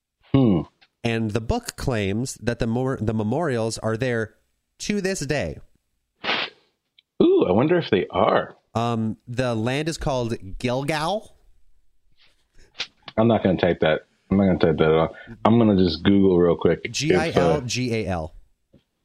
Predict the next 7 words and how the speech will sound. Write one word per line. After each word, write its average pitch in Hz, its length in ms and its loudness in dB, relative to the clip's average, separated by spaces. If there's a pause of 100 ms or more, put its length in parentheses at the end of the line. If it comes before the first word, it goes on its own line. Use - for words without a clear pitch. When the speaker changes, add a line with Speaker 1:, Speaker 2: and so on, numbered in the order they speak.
(340)
Speaker 1:
G - 320 2
I 85 180 2 (140)
L 82 140 2 (120)
G 78 300 0 (380)
A 87 220 2 (120)
L. 87 200 2 (920)
Speaker 2:
Um, 98 420 -2